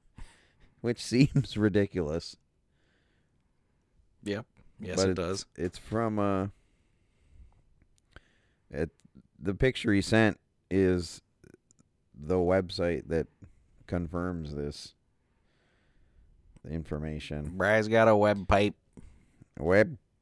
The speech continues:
Speaker 1: pipe. Um, Wi-Fi and Bluetooth, which are just clever and memorable names that not actu-, that don't actually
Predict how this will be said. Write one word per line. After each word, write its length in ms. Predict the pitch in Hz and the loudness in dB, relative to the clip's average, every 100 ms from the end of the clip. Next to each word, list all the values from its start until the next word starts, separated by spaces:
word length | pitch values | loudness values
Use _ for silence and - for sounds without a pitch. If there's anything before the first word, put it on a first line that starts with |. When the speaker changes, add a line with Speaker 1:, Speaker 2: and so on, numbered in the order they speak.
| - | -2
Speaker 1:
pipe. 320 | - 107 98 _ _ - - - - - - - _ - _ _ _ _ _ _ _ _ _ | 4 4 4 _ _ -8 -8 -8 -20 -20 -20 -20 _ -20 _ _ _ _ _ _ _ _ _
Um, 400 | 98 98 98 92 | -2 2 2 2
Wi-Fi 420 | 87 110 120 - 110 | 4 4 4 2 2
and 200 | 104 101 | 2 2
Bluetooth, 640 | 120 113 104 98 95 - - | 0 0 -2 0 -2 -4 -8
which 280 | 87 104 - | -2 0 4
are 180 | 107 95 | 4 4
just 340 | 107 117 - | 2 0 -2
clever 500 | - 110 117 123 120 | 2 4 6 4 4
and 220 | 95 104 | 2 0
memorable 520 | 98 104 104 95 98 | 0 0 0 0 0
names 600 | 92 98 92 87 85 82 | 0 -2 -2 -2 -4 -6
that 200 | 80 82 | -4 -2
not 260 | 60 87 87 | -2 -2 0
actu-, 460 | 87 76 - - - | 0 -4 -8 -12 -10
that 220 | - 73 | -6 -6
don't 220 | 92 95 90 | -4 -4 -2
actually 600 | 87 82 90 85 80 | -4 -4 -4 -2 -4